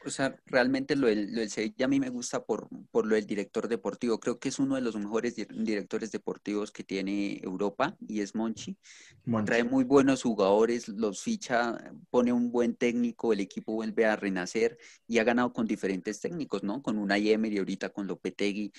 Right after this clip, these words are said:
Speaker 1: y siempre está luchando en buenas posiciones en, en España. Yo creo que el Sevilla en este caso sí le veo muy, muy buenas, eh, opciones o chances de clasificar como uno de los primeros del grupo.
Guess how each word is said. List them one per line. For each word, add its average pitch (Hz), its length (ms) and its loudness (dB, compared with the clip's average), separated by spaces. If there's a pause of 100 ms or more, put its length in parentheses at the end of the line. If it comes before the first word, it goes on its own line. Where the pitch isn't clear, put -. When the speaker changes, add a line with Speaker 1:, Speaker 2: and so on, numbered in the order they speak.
(220)
Speaker 1:
y 113 100 -2
siempre 117 280 -2
está 113 320 0
luchando 117 420 -2
en 113 100 -2
buenas 113 280 -2
posiciones 101 640 -8
en, 98 180 -8
en 98 220 -10
España. 104 420 -6 (320)
Yo 139 180 -2
creo - 160 -2
que - 120 -4
el 120 80 -4
Sevilla 117 480 -2
en 120 100 0
este 113 220 -6
caso 123 260 -4
sí 123 140 -8
le 113 220 -4
veo 113 160 -2
muy, 120 200 -4
muy 117 380 -4
buenas, 113 460 -4
eh, 104 260 -2 (560)
opciones 123 640 -2
o 104 140 -4
chances 107 420 -6
de 101 100 0
clasificar 95 640 -6
como 104 240 -4
uno 101 140 -2
de 98 60 -4
los 95 120 -8
primeros 95 440 -6
del 90 100 -2
grupo. 101 320 -8